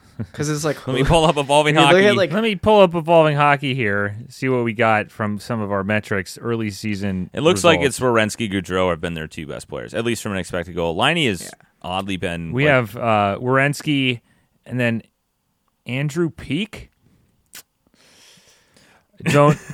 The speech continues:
Speaker 2: <laughs>
Speaker 1: don't
Speaker 2: Do you
Speaker 1: know
Speaker 2: know who
Speaker 1: who
Speaker 2: that
Speaker 1: that
Speaker 2: is?
Speaker 1: player is.
Speaker 2: <laughs> You don't know who
Speaker 1: Uh,
Speaker 2: that is?
Speaker 1: Kent Johnson, that's the, our rookie.
Speaker 3: Kent Johnson, that's our guy. I don't
Speaker 1: The
Speaker 3: know
Speaker 1: rookie
Speaker 3: anything about
Speaker 1: friend?
Speaker 3: him, but he's, he's our guy
Speaker 1: Is
Speaker 3: this
Speaker 1: that
Speaker 3: year.
Speaker 1: the guy?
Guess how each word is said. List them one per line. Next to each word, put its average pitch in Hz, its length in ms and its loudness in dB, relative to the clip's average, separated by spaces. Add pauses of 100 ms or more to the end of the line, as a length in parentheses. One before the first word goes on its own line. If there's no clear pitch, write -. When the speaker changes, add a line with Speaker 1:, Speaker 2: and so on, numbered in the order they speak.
(140)
Speaker 2:
<laughs> - 340 -18
Speaker 1:
don't 147 200 6
Speaker 2:
Do 151 60 4
you 156 60 4
Speaker 1:
know 160 100 6
Speaker 2:
know 160 60 8
who 170 60 8
Speaker 1:
who 170 60 6
Speaker 2:
that 170 80 6
Speaker 1:
that 160 100 4
Speaker 2:
is? - 100 -6
Speaker 1:
player 180 360 4
is. 233 280 0 (100)
Speaker 2:
<laughs> - 80 -20
You 170 80 0
don't - 120 -2
know - 100 6
who - 120 2
Speaker 1:
Uh, 127 720 6
Speaker 2:
that - 40 -4
is? 185 280 -2 (640)
Speaker 1:
Kent 180 260 4
Johnson, 214 580 6
that's 170 240 2
the, 170 100 0
our 147 140 6
rookie. 165 460 2
Speaker 3:
Kent 185 240 0
Johnson, 165 340 2
that's 160 140 -2
our 165 80 2
guy. 110 360 4
I 139 40 6
don't 165 80 4
Speaker 1:
The 165 80 4
Speaker 3:
know - 0 -
Speaker 1:
rookie 151 100 6
Speaker 3:
anything 175 200 2
about 170 100 4
Speaker 1:
friend? 131 160 6
Speaker 3:
him, 117 60 -2
but 110 120 0
he's, 123 220 -8
he's 135 200 -8
our 127 100 0
guy 107 240 4
Speaker 1:
Is 101 80 0
Speaker 3:
this 151 120 6
Speaker 1:
that - 60 -2
Speaker 3:
year. - 80 0
Speaker 1:
the - 20 -4
guy? 147 400 4